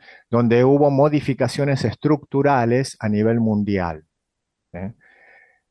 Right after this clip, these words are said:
De política, de salud, de economía, de un montón de áreas, pero desde el punto de vista de la estructura de esas áreas,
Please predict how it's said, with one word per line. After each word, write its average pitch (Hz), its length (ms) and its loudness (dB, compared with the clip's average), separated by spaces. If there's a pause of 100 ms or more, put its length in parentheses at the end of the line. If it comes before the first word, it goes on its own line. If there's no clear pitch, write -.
De 170 200 2
política, 139 1300 2
de 127 960 0
salud, 135 800 2
de 123 1120 0
economía, 127 1120 0
de 120 720 0
un 135 260 -2
montón 120 640 -2
de 117 140 2
áreas, 127 640 -2 (120)
pero 127 380 0
desde 110 220 -4
el 110 80 -4
punto 127 240 -6
de 110 80 0
vista 117 260 -4
de 107 80 -2
la 107 120 -2
estructura 104 920 -6 (260)
de 98 300 -4
esas 95 320 -8
áreas, 82 600 -10